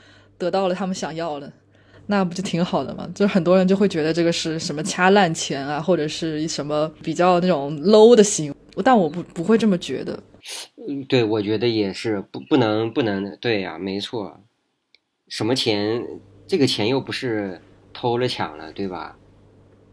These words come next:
Speaker 2: 你，你说这个，呃，球员在退役之后，或者是球员在转型之后，他的收入模式本身就会去变少的呀，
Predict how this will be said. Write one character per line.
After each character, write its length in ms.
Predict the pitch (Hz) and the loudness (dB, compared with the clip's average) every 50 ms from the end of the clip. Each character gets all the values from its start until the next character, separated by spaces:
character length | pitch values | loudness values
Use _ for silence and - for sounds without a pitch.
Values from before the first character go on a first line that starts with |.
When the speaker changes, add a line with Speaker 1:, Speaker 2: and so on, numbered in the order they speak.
| _ _ _ _ _ _ _ - | _ _ _ _ _ _ _ -12
Speaker 2:
你， 360 | 117 117 113 104 101 98 101 | -8 -6 -4 -4 -2 -2 -2
你 160 | 101 101 98 | -2 -4 -4
说 180 | 98 - 135 131 | -4 -6 -6 -4
这 160 | 123 147 131 | -2 -2 -2
个， 500 | 113 107 98 95 92 90 90 92 92 90 - _ _ _ - _ _ _ _ _ _ _ | -2 -2 -4 -4 -6 -8 -8 -8 -10 -12 -16 _ _ _ -20 _ _ _ _ _ _ _
呃， 560 | - 107 107 101 101 98 95 95 98 92 82 - | -12 -10 -8 -8 -8 -8 -8 -10 -10 -12 -12 -12
球 280 | - - - 107 117 127 | -12 -10 -6 -4 -4 -2
员 220 | 123 104 101 107 | -2 -2 -2 -2
在 560 | 117 135 123 113 107 101 98 95 92 80 - - _ - _ _ | 0 0 0 0 0 0 -2 -4 -4 -8 -10 -14 _ -20 _ _
退 240 | - - 147 135 127 | -8 -2 2 2 2
役 120 | 127 127 113 | 2 2 0
之 140 | 95 107 | -2 -6
后， 180 | 101 101 117 107 | -6 -6 -6 -6
或 140 | 98 - 117 | -4 -4 -4
者 80 | 101 | -4
是 140 | 95 104 104 | -4 -6 -8
球 180 | 101 - 98 95 | -8 -6 -4 -2
员 180 | 98 101 104 | -2 -2 -2
在 280 | 107 120 110 104 104 101 - _ _ _ _ _ - | -2 -4 -4 -4 -6 -8 -12 _ _ _ _ _ -12
转 260 | - 117 95 80 90 | -10 -10 -8 -8 -12
型 220 | - - 101 101 | -12 -12 -10 -10
之 140 | 101 104 113 | -10 -10 -12
后， 320 | 101 107 113 98 80 - - _ _ _ _ _ _ _ - | -12 -10 -12 -12 -12 -14 -18 _ _ _ _ _ _ _ -14
他 120 | - 135 | -14 -10
的 140 | 127 131 120 | -10 -10 -10
收 260 | - - 147 143 143 | -6 -4 -4 -2 -2
入 140 | 143 127 107 | -2 -2 -4
模 240 | 98 92 87 95 101 | -4 -6 -6 -8 -8
式 140 | - 139 | -8 -8
本 200 | 131 113 98 - | -8 -8 -10 -10
身 140 | - - 104 | -10 -10 -8
就 140 | 107 127 113 | -8 -8 -8
会 180 | 101 113 110 101 | -6 -4 -6 -4
去 160 | 98 113 107 | -6 -8 -6
变 220 | 104 117 107 101 | -6 -6 -6 -6
少 180 | - 87 - - | -8 -12 -14 -14
的 100 | - 73 | -16 -18
呀， 220 | 71 67 - - | -18 -18 -20 -20